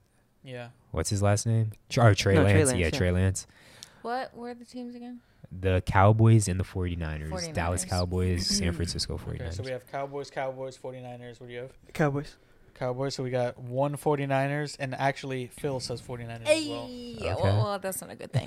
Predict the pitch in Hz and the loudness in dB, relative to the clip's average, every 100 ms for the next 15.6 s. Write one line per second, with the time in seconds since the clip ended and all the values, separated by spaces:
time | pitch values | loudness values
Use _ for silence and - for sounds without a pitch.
0 | 185 175 254 262 208 113 - - - - | 8 8 8 8 6 -2 -8 -10 -10 -14
1 | - _ - - - 185 214 220 269 190 | -18 _ -20 -12 0 4 4 2 0 0
2 | 214 226 214 - 165 160 147 143 - 135 | 0 0 -4 -4 -2 -2 -4 -8 -10 -14
3 | 131 139 135 123 127 120 - - 180 185 | -14 -18 -18 -14 -12 -14 -16 -14 -8 -6
4 | 170 143 131 214 214 214 190 185 - 170 | 0 4 4 4 2 2 2 -2 -2 -4
5 | 151 - - 156 160 156 85 - 202 - | -4 -8 -10 -8 -10 -10 -12 -14 -18 -12
6 | - 101 107 107 95 101 104 104 104 101 | 2 6 8 8 6 4 4 6 6 4
7 | - 110 104 139 143 147 147 - 143 - | 2 4 8 10 12 10 8 4 -4 -6
8 | 127 139 120 113 123 113 117 101 110 123 | -6 -4 -6 -8 -8 -2 0 6 8 10
9 | 127 127 127 127 120 _ - _ _ - | 10 8 6 2 0 _ -20 _ _ 2
10 | 117 110 101 - 104 98 - 92 85 78 | 6 6 6 6 6 6 4 4 4 2
11 | 76 76 - 127 123 - _ - 85 98 | -2 -8 -12 -16 -16 -18 _ -2 4 8
12 | 110 110 104 92 92 90 78 76 73 - | 8 8 6 4 4 4 2 -4 -6 0
13 | 180 190 180 165 143 143 135 135 123 127 | 2 2 0 -4 -4 -2 -2 -4 -12 -12
14 | 123 - - 127 87 80 82 - - - | -12 -16 -16 -10 -8 -6 -6 -10 -12 -12
15 | - - - 202 180 175 | -14 -16 -6 -4 -2 -2